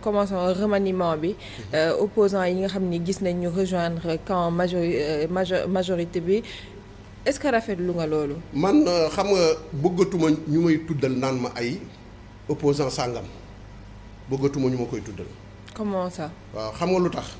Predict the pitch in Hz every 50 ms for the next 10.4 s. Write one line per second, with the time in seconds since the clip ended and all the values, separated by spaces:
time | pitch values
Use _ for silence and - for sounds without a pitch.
0 | - - - - - - - - - - - - - 127 139 175 170 165 160 156
1 | 143 - - - - - - - - - - - 120 131 143 147 156 160 151 135
2 | 139 147 139 147 143 131 131 135 127 107 - - - - - - - - - -
3 | - - - - - - - - - - - - - 101 131 139 147 143 131 110
4 | 131 123 - - - - 113 98 - - 95 82 - - - - - - - -
5 | - - - - - - - - - - - - - - - - - - - -
6 | - - - - - - - - - - - - - - - - - 123 131 156
7 | 170 165 170 175 170 160 156 151 135 123 113 - - - - - - - - -
8 | - - - - - - - - - - - - - - - - - - - 123
9 | 120 131 135 143 151 160 165 170 165 165 156 156 151 147 147 143 143 139 139 135
10 | 127 127 123 117 110 - - -